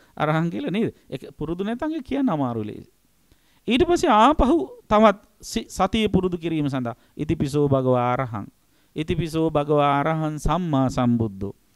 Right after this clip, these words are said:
ඉතිපිසෝ භගවා අරහං සම්මා සම්බුද්ධෝ විජ්ජාචරණ සම්පන්නෝ. එතකොට අර ඊළඟ වාක්‍ය කියනකොට මුලින් කියපු එක නැවත්තපු තැන කොතනද කියලා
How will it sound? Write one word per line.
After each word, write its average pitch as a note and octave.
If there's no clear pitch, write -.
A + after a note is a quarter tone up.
ඉතිපිසෝ F3+
භගවා D#3
අරහං D3
සම්මා C#3+
සම්බුද්ධෝ C#3
විජ්ජාචරණ C#3+
සම්පන්නෝ. A#2+
එතකොට E3
අර D3
ඊළඟ F3+
වාක්‍ය F3+
කියනකොට A3+
මුලින් G#3
කියපු A3
එක A#3+
නැවත්තපු G#3
තැන B3
කොතනද A#3
කියලා F4